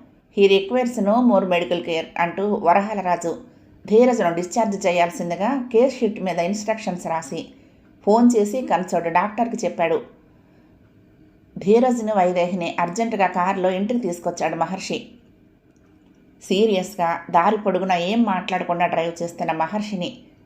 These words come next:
ఆశ్చర్యంగా పరికించి చూశాడు ధీరజ్. వైదేహి కూడా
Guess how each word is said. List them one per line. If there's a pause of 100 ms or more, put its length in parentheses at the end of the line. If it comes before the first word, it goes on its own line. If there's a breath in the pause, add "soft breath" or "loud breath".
(140)
ఆశ్చర్యంగా
పరికించి
చూశాడు
ధీరజ్. (760 soft breath)
వైదేహి
కూడా